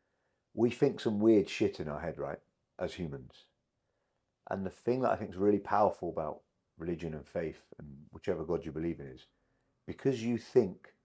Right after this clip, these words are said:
or you believe that they can, they're all,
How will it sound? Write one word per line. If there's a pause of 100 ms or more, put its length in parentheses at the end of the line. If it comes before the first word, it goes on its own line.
(140)
or
you
believe (140)
that (160)
they
can, (420)
they're
all,